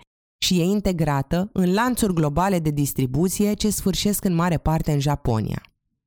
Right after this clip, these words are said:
Prin viniete evocative, artă, literatură, referiri la ecologie sau alte științe biologice,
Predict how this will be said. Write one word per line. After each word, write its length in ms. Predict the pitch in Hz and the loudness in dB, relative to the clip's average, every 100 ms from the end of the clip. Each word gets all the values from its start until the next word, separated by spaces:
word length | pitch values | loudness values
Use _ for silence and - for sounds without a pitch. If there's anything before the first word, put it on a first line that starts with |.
| _ | _
Prin 220 | - 233 240 | -2 0 2
viniete 500 | 226 202 220 254 269 254 | 2 2 2 2 2 2
evocative, 920 | 190 185 180 - 165 139 143 165 - | 0 0 -2 0 -2 0 -2 -4 -6
artă, 580 | - 151 147 - 151 156 - | -2 0 0 -2 -4 -4 0
literatură, 960 | 165 175 202 190 - 165 139 131 147 - | 0 2 0 0 0 0 0 0 -4 -2
referiri 640 | 151 156 165 156 202 185 | -2 0 0 2 2 2
la 140 | 170 | 2
ecologie 680 | 151 - 190 175 147 165 165 | 2 2 2 2 2 2 2
sau 200 | 147 143 - | 2 0 2
alte 300 | 135 147 180 | 0 2 -2
științe 500 | - 151 160 160 180 | 0 0 0 0 0
biologice, 840 | 165 151 139 131 120 120 - | 2 2 2 2 0 -2 -2